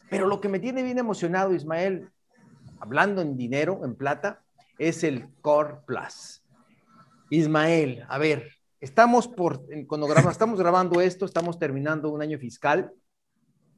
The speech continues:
¿no? Y viene el otro. Y viene una, un nuevo, un nuevo reglas del juego.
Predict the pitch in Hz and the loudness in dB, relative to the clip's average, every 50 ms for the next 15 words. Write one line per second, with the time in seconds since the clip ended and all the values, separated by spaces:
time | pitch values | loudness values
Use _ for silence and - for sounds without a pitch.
0 | _ _ _ _ _ _ - 147 196 262 - - _ _ _ - 160 156 190 202 | _ _ _ _ _ _ -6 -6 -6 -6 -6 -12 _ _ _ -8 -4 2 4 4
1 | 202 190 175 156 135 131 113 - - - - - - - _ _ _ _ _ _ | 4 4 4 2 0 -2 -4 -6 -10 -18 -20 -20 -20 -20 _ _ _ _ _ _
2 | _ _ _ _ _ 160 170 196 240 254 247 240 226 208 196 202 220 220 220 220 | _ _ _ _ _ -2 2 4 4 6 6 6 6 4 4 4 4 4 6 4
3 | 208 202 196 220 220 220 226 220 214 208 208 202 - - 214 214 220 220 214 220 | 4 2 2 2 4 6 4 4 4 4 2 0 -2 -2 -2 0 2 4 4 6
4 | 220 214 202 180 170 190 214 202 208 202 196 165 156 170 151 - - 190 196 185 | 4 4 4 2 2 2 2 4 4 2 2 2 0 -2 -4 -4 0 2 2 2
5 | 151 113 107 104 | 2 0 -6 -12